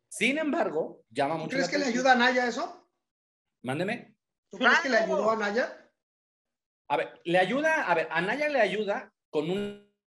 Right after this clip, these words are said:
Speaker 1: una parte de la opinión pública, los que estamos obviamente en contra del proceder de López Obrador. No le ayuda para nada en el, la audiencia objeto de López Obrador,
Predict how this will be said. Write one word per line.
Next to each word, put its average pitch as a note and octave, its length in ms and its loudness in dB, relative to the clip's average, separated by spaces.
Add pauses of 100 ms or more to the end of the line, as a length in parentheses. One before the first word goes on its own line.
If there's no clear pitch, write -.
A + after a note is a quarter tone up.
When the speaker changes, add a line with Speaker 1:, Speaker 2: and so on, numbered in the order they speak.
(200)
Speaker 1:
una A3 260 -2
parte G3+ 320 2
de F#3+ 80 -4
la D#3+ 120 0
opinión D3+ 300 -6
pública, A3 560 -4
los B2+ 160 -8
que - 100 -16
estamos E3 300 -2
obviamente E3+ 300 0
en E3 140 -4
contra E3 320 0
del C#3+ 120 -2
proceder B2+ 300 -8
de C3+ 80 -4
López B2+ 240 -6
Obrador. G2 220 -18 (360)
No F3+ 180 2
le C4+ 100 4
ayuda C4 340 4
para F3+ 220 4
nada G3+ 500 2 (400)
en C#3 220 -6
el, C3+ 400 0
la C3+ 60 4
audiencia F#3 880 4 (400)
objeto D3+ 500 -2
de A2+ 460 -6
López D3+ 240 -4
Obrador, E3 520 0